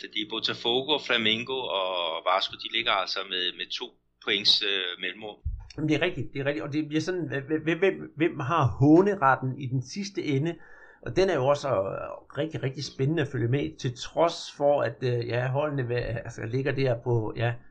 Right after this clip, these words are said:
Speaker 2: femte, sjette, eller sjette, syvende, ottende pladsen. Øh, Fluminense, som er den sidste store Rio-klub, de, der er løbet nærmest kørt. De kan dog nå det nu med lidt held, men de ligger på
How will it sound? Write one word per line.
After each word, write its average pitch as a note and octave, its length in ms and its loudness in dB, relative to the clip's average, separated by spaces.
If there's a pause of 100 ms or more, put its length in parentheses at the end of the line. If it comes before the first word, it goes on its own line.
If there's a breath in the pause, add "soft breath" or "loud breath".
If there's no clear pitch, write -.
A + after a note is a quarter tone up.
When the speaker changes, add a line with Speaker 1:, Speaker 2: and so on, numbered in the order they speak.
(120 soft breath)
Speaker 2:
femte, C3 220 2
sjette, C3 300 -2
eller A2 400 -4
sjette, C3+ 300 -4
syvende, C3 240 -2
ottende C3 260 -2
pladsen. - 300 -8 (440 loud breath)
Øh, C3+ 100 4 (100)
Fluminense, D#3 680 4
som C#3+ 160 -4
er C3+ 60 2
den A#2+ 80 0
sidste C#3 480 -4
store D3+ 360 0
Rio-klub, C3+ 480 2
de, D3 320 -4
der C3+ 100 -4
er C3 240 0
løbet D3 280 8
nærmest B2+ 380 -2
kørt. C3+ 220 -4
De - 80 -18
kan B2 200 -2
dog D#3 100 4
nå D#3 120 8
det C#3 120 2
nu C3+ 100 2
med D3+ 100 0
lidt A#2+ 120 -2
held, C#3+ 240 -2 (340 loud breath)
men B2 100 -4
de A#2+ 60 2
ligger C#3 180 2
på B2+ 100 0